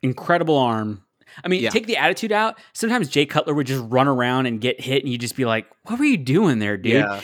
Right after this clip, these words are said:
Speaker 1: The
Speaker 2: so
Speaker 1: same thing with Falco. And some of those, you just, like, step up in the pocket. It's okay.
Speaker 2: That's one of the best scenes is when John Madden's going through that one play where they're like, he, he pitches the ball and he hits his guard <laughs> in the back.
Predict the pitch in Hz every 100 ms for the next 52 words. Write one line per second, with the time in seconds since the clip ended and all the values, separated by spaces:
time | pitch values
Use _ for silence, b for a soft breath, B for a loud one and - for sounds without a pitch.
0 | 214 196 196 - 269 269 269 220 233 240
1 | 233 190 147 135 240 254 208 175 156 160
2 | 143 139 - 160 151 139 - 160 - _
3 | - 302 339 339 339 - 381 - - -
4 | - - - - 415 - 339 180 - 247
5 | 202 135 120 123 - 120 117 110 104 104
6 | 107 98 120 123 113 104 104 110 101 101
7 | 110 113 - 120 110 90 104 110 110 113
8 | 107 117 107 104 104 104 104 - B B
9 | B _ _ _ 160 147 - 170 190 226
10 | 214 180 135 180 165 131 127 196 175 131
11 | - - 165 - 185 170 175 - 180 160
12 | - - -